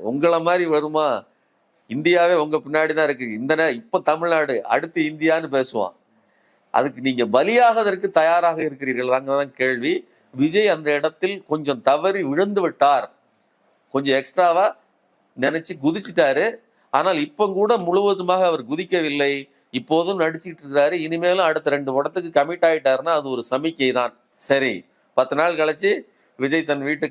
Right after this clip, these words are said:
கதவை பூட்டி விட்டு ஒரு பத்து நாள் ஓய்வு எடுத்தாருன்னா முடிஞ்சு போச்சு. ஏன்னா அவருக்கு,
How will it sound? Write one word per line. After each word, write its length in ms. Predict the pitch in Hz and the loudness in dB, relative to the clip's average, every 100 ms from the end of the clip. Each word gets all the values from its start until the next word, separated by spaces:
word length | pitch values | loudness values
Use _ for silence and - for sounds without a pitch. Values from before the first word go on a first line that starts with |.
| 131 | 0
கதவை 240 | 135 143 | 2 -2
பூட்டி 300 | 135 139 135 | -4 -8 -4
விட்டு 260 | 127 127 117 107 - _ _ - | -4 -2 -2 -2 -6 _ _ -2
ஒரு 160 | 127 | 0
பத்து 280 | 135 131 139 | 2 0 2
நாள் 200 | 151 139 123 | 2 2 2
ஓய்வு 180 | 151 139 | 2 0
எடுத்தாருன்னா 460 | 131 117 113 131 131 | 0 0 0 0 -4
முடிஞ்சு 260 | 113 120 | -4 -6
போச்சு. 320 | 107 98 - 95 - _ _ - | -6 -4 -4 -6 -6 _ _ -2
ஏன்னா 200 | 139 143 113 | 0 2 2
அவருக்கு, 420 | 139 185 190 147 | 2 2 0 -4